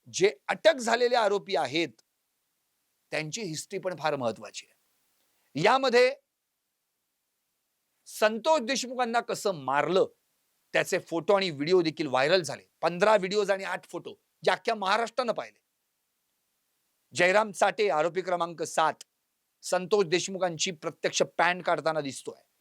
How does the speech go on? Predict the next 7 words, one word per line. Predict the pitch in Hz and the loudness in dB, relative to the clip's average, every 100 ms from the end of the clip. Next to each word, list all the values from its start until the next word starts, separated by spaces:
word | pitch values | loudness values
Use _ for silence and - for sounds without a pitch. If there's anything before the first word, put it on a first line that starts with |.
| _ _ - | _ _ 0
शर्ट | 185 202 | 4 4
हातात | 190 165 190 | 4 2 2
घेऊन | 156 190 | 2 -2
हसतोय, | 151 151 - 190 123 - _ _ _ | -2 -2 0 -2 -2 -8 _ _ _
मारहाण | 127 170 226 226 240 302 | -2 4 4 4 2 0
शूट | 262 247 180 | 0 -4 -4
करतोय. | - 127 - - | -4 -6 -10 -20